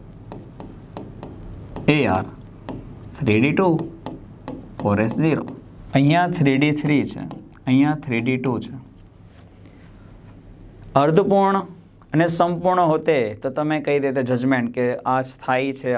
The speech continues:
અસ્થાયી છે, આમાં તમે ડિસિઝન કઈ રીતે લેશો? તો આનું ડિસિઝન લેવા માટે તમને એક વસ્તુ બતાવું છું, એ તમારે જોવાનું છે કે ડી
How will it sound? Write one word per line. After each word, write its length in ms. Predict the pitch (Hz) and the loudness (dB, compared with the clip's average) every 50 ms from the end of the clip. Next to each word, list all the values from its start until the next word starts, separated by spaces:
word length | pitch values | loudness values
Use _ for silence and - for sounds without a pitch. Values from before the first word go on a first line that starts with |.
| 113 | 0
અસ્થાયી 540 | 117 117 117 - - - 143 135 135 135 131 127 | -2 -2 -6 -10 -6 -2 -2 0 0 -2 -4 -6
છે, 120 | - 131 123 123 127 127 - - _ _ _ _ _ _ _ _ _ _ - | -6 -6 -4 -4 -6 -12 -18 -20 _ _ _ _ _ _ _ _ _ _ -6
આમાં 260 | 113 120 131 139 139 143 | -4 0 0 -2 0 0
તમે 180 | 147 147 147 143 | -2 -2 0 0
ડિસિઝન 440 | 143 143 139 143 147 139 143 143 135 127 | 0 -2 -2 -2 -2 0 2 0 2 2
કઈ 80 | 123 113 | 2 0
રીતે 160 | 113 107 101 92 | 0 -2 -4 -6
લેશો? 220 | 92 90 - - - - - - | -6 -10 -12 -18 -20 -20 -6 -2
તો 120 | 156 135 | 0 2
આનું 260 | 139 143 175 208 208 | 2 4 2 2 2
ડિસિઝન 440 | 185 208 196 202 202 190 190 180 180 170 | 2 0 0 0 2 2 2 2 2 2
લેવા 200 | 165 160 165 160 156 | 2 2 2 0 0
માટે 200 | 151 151 151 156 151 139 | -2 -2 -2 -4 -2 -2
તમને 240 | 143 139 143 143 | -2 -2 -2 -2
એક 80 | 139 127 | -2 -2
વસ્તુ 260 | 127 127 127 127 139 123 | -4 -4 -4 -6 -4 -4
બતાવું 340 | 117 113 - 113 117 123 123 - | -4 -2 0 0 0 0 -2 -4
છું, 100 | - 147 - 135 | -4 -2 0 0
એ 40 | 127 120 117 120 - | 0 0 -2 -4 -6
તમારે 320 | 117 117 117 113 113 117 113 | -4 -2 -2 -2 -2 -2 -2
જોવાનું 400 | 117 113 113 107 107 110 110 113 | 0 0 0 0 -2 -6 -8 -4
છે 100 | 135 151 165 160 165 - | -4 -4 -4 -4 -4 -2
કે 100 | - 151 - - - - - - - - - - - - - - | 0 0 0 -2 -6 -12 -18 -20 -20 -20 -20 -20 -20 -20 -12 -4
ડી 180 | - 147 143 151 | 0 0 0 0